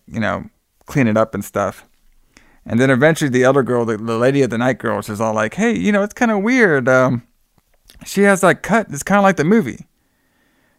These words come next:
And don't you think, Tony?" He says, like, "Yeah, that's a bunch of shit."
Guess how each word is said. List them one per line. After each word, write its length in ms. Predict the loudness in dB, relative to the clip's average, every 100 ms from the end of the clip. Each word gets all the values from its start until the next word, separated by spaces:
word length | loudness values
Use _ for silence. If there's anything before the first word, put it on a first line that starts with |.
| _ _
And 160 | -2 2
don't 200 | 2 0
you 60 | -2
think, 220 | -2 0
Tony?" 380 | 0 2 2 0 -8 _ _ _ _ _ -8
He 60 |
says, 200 | -2 0
like, 160 | -2 -8 _
"Yeah, 180 | -4 -2
that's 160 | -4
a 20 | -4
bunch 240 | -4 -4
of 60 | -10
shit." 360 | -10 -6 -6